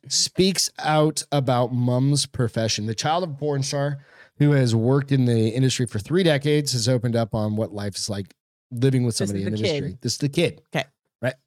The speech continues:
Speaker 1: <clears throat> So obviously the industry has some perks like money, for example, but it also, uh, must be quite strange. Now as part of a Reddit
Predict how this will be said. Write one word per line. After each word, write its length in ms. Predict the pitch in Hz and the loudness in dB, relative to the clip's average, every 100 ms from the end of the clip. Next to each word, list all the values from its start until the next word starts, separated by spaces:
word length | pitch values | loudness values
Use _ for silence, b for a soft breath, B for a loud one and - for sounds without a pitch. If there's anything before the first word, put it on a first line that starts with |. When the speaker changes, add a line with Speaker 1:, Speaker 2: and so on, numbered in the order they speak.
| _ 160 | _ 2
Speaker 1:
<clears throat> 320 | 185 123 98 _ _ _ _ _ - | 2 2 -2 _ _ _ _ _ -6
So 160 | - 156 | 0 4
obviously 440 | 165 170 143 156 | 4 4 4 4
the 60 | 143 | 4
industry 640 | 139 - 139 127 127 123 | 2 2 2 2 2 0
has 300 | 120 131 123 | 0 0 0
some 160 | - 110 | -2 -6
perks 380 | - 233 226 - | 0 0 0 0
like 260 | 135 110 92 | 0 -2 -4
money, 460 | 117 117 120 120 - _ _ _ | -4 -2 -2 -4 -6 _ _ _
for 80 | 135 | -2
example, 560 | 135 143 156 143 156 147 | 2 4 4 4 4 4
but 120 | 135 | 4
it 60 | 135 | 4
also, 600 | 143 139 135 131 123 - 139 | 2 2 2 2 0 -4 -2
uh, 260 | 135 120 | 0 0
must 220 | 120 123 - | 0 -2 -4
be 140 | 113 | -8
quite 360 | - 110 104 - | -6 -6 -6 -4
strange. 680 | - - 202 190 180 156 - B B B - | -4 -2 -2 0 0 -2 -8 B B B -2
Now 200 | 151 151 | 2 2
as 80 | - | 2
part 220 | 151 139 | 2 4
of 120 | 123 | 2
a 80 | 123 | 0
Reddit 440 | 117 139 139 139 | 2 2 2 -2